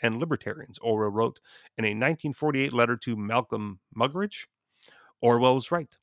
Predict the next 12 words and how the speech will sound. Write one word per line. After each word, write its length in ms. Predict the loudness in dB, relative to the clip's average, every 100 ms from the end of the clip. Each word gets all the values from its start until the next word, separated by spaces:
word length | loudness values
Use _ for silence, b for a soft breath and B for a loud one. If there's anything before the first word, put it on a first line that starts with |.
| _ _ 0
and 180 | 2
going 200 | 4 2
forward, 320 | 2 2 4 2
we 100 | 0
should 180 | -2
acknowledge 540 | -2 0 2 0 -4 -10
the 120 | -12
collectivistic 720 | -4 0 0 0 -4 -6 -8 -6
tendencies 540 | -4 -4 -4 -6 -4
in 140 | -4 -2
our 100 | -2
politics. 580 | -4 -4 -8 -16 -20